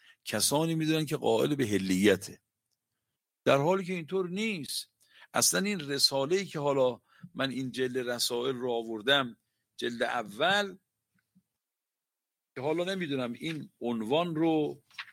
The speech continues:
خود شیخ داده، تحریم و ذبائح اهل کتاب، یا محققین این عنوان رو آوردن. اگر محققین آورده باشن که دستشون درد نکنه، یعنی واقعش همینه،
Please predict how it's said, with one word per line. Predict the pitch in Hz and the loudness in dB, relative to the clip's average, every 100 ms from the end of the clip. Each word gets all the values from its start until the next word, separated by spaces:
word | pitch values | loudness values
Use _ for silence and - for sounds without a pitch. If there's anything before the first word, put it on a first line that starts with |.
| _ _ | _ _
خود | _ - 160 190 | _ -2 2 4
شیخ | - 180 175 - | 4 6 4 2
داده، | 170 165 147 156 147 135 | 0 0 0 0 0 -2
تحریم | 135 147 135 139 143 | -4 -4 -2 -2 -2
و | 139 | 0
ذبائح | 139 135 139 139 | 0 4 4 4
اهل | 131 135 | 2 0
کتاب، | 123 127 135 131 120 - _ _ _ - | 0 0 6 6 6 2 _ _ _ -2
یا | 160 | 0
محققین | 185 156 127 131 - 143 214 | 0 0 0 0 2 4 4
این | 202 151 | 6 6
عنوان | 120 107 107 104 | 6 6 4 6
رو | 98 | 4
آوردن. | 95 90 87 87 80 _ _ _ _ _ _ _ _ _ _ _ _ _ _ _ _ _ _ _ - - | 4 2 -2 -6 -10 _ _ _ _ _ _ _ _ _ _ _ _ _ _ _ _ _ _ _ -4 0
اگر | 165 196 196 | 2 2 2
محققین | 180 156 160 131 151 196 202 | -2 -2 -4 -2 -4 -2 0
آورده | 196 180 170 170 | 0 0 -2 -2
باشن | 165 151 160 | -4 -4 -6
که | 147 151 143 | -6 -6 -4
دستشون | 139 135 131 131 135 | -4 -2 -2 -2 2
درد | 135 120 | 2 2
نکنه، | 135 131 120 110 107 _ | -2 -2 -8 -8 -14 _
یعنی | 110 107 123 | 0 4 8
واقعش | 113 104 127 135 | 10 10 8 6
همینه، | 123 160 190 147 104 87 | 8 8 10 8 6 2